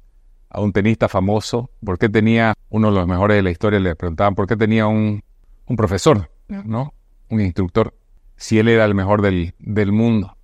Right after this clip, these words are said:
decía, por, por per-, perspectiva, ¿no? Porque a veces necesitas a alguien de afuera que te, que te diga un poco, este, cómo lo está viendo de afuera, porque cuando uno está muy metido a veces no puede ver las cosas,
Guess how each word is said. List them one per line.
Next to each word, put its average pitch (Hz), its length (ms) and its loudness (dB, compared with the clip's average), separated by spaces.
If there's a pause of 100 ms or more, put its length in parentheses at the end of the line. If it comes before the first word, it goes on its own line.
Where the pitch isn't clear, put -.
(480)
decía, 117 240 -4
por, 104 280 -2
por - 280 -4
per-, 98 200 -2 (160)
perspectiva, 107 640 0 (140)
¿no? 117 120 -8
Porque 87 480 -4 (560)
a - 100 -6
veces 110 180 0
necesitas 110 280 0
a 110 40 2
alguien 113 220 2
de 98 60 0
afuera 98 400 -2
que 85 100 -4
te, 80 260 -6
que 92 120 -4
te 85 140 -4
diga 90 260 0
un 90 80 -2
poco, 90 440 -4
este, 85 220 -10
cómo 104 200 0
lo 92 80 0
está 85 160 -4
viendo 90 260 0
de 85 40 -2
afuera, 95 260 -2
porque 80 160 -8
cuando 92 260 -2
uno 110 80 2
está 113 160 -2
muy 113 140 2
metido 104 320 2
a 98 40 2
veces 101 240 -2
no 95 120 -2
puede 95 180 0
ver 92 120 2
las 82 140 -6
cosas, - 280 -12